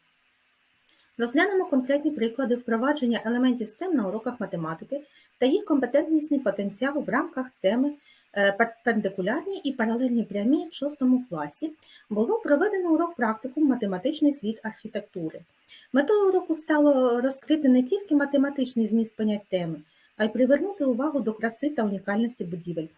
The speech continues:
сформувати розуміння про те, що всі будинки, які зруйновані під час воєнної агресії Російської Федерації, можна відбудувати,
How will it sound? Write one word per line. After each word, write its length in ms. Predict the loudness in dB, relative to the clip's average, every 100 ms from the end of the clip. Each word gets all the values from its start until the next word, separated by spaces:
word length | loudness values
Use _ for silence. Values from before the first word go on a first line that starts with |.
| -20 -18 -10
сформувати 640 | 0 2 4 2 2 2
розуміння 520 | 2 4 6 6 4
про 180 | -2 -4
те, 240 | 0 0
що 160 | 0 -6
всі 240 | -4 -4
будинки, 540 | -2 -4 -2 -4 -4 -6
які 260 | -4 -4
зруйновані 560 | -2 2 4 4 0 -2
під 200 | -8 -8
час 320 | -6 -6 -8 _ _ _
воєнної 440 | -2 2 4 4 2
агресії 500 | 0 0 -2 0 -2
Російської 420 | -2 -6 -4 -4
Федерації, 540 | -4 -4 -4 -4 -4
можна 240 | -2 -2 -2
відбудувати, 600 | -2 -4 -4 -4 -6